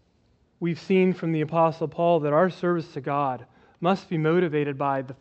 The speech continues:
fear of the Lord and the love of Christ. May we be a church whose ministry is motivated by the reality that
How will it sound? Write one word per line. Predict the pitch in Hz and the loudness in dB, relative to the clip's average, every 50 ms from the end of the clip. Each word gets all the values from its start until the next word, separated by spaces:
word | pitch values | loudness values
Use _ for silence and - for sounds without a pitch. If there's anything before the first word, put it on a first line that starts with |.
| _ | _
fear | - 185 180 180 180 180 190 - - - _ _ _ _ _ _ _ _ _ _ _ _ | -4 -2 0 2 2 0 0 -4 -8 -20 _ _ _ _ _ _ _ _ _ _ _ _
of | - 156 147 | -10 -8 -8
the | 147 139 | -8 -8
Lord | 131 131 131 135 151 185 208 202 - _ _ _ _ _ _ _ _ _ _ _ _ _ _ _ _ _ _ _ _ _ _ _ _ | -6 -6 -6 -6 -6 -6 -8 -8 -12 _ _ _ _ _ _ _ _ _ _ _ _ _ _ _ _ _ _ _ _ _ _ _ _
and | - 165 160 | -6 -4 -2
the | 151 | -2
love | 139 143 139 135 | -2 -2 -4 -4
of | 139 131 123 | -6 -12 -12
Christ. | - 143 135 123 120 120 - - _ _ _ _ _ _ _ _ _ _ _ _ _ _ _ _ _ _ _ _ _ _ _ _ _ _ _ _ _ _ _ | -10 -10 -8 -8 -10 -12 -16 -20 _ _ _ _ _ _ _ _ _ _ _ _ _ _ _ _ _ _ _ _ _ _ _ _ _ _ _ _ _ _ _
May | 190 190 190 | 4 4 4
we | 180 202 220 220 | 6 4 2 2
be | 180 196 185 | 2 2 2
a | 170 | 2
church | 156 - - - 165 156 147 123 _ - - - - - - - _ _ _ _ _ _ _ _ _ _ _ _ _ _ - _ _ _ | 0 -2 -8 -6 -6 -6 -6 -10 _ -20 -18 -18 -18 -20 -20 -20 _ _ _ _ _ _ _ _ _ _ _ _ _ _ -20 _ _ _
whose | - 214 208 170 | -2 0 0 2
ministry | 160 185 190 196 214 220 208 214 - - 180 170 | 2 4 6 6 6 6 4 2 -2 0 2 2
is | 156 143 | 2 0
motivated | 156 165 165 175 185 196 196 190 165 170 151 147 139 135 123 117 - - - - _ | 0 0 4 6 6 8 6 6 4 2 -2 -2 -4 -6 -8 -10 -16 -20 -20 -20 _
by | - 190 185 196 | 4 4 4 6
the | 170 180 165 | 4 2 2
reality | 156 165 160 160 165 180 196 214 208 202 180 165 156 | 2 0 4 6 8 8 8 8 6 6 4 2 0
that | 147 156 160 185 - | 0 0 -2 -2 -4